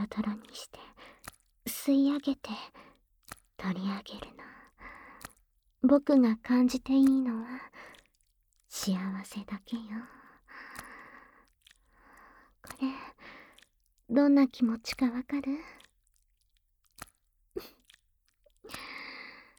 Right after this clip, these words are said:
ぼーっとしているから、うまく言えそうにないわね。いいわ。私が代わりに言ってあげる。これはね、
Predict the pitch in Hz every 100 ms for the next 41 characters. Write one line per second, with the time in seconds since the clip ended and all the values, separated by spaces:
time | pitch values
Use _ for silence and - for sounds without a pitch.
0 | - _ _ _ - 180 190 202 208 214
1 | - _ 233 226 - - 220 226 233 226
2 | 220 196 - - - - - - _ _
3 | _ _ _ 269 262 254 240 220 220 247
4 | - 269 269 269 294 392 294 208 208 226
5 | - - - _ _ _ _ _ _ _
6 | _ _ _ - - _ _ _ - -
7 | 269 247 226 240 - _ _ _ _ _
8 | _ _ _ _ _ _ _ _ _ -
9 | - 185 196 - - - 196 - 196 185
10 | 190 190 185 180 - _ 196 190 - -
11 | - _ _ _ _ _ _ _ _ _
12 | _ _ _ _ _ - - - _ _
13 | _ _ _ 202 185 185 190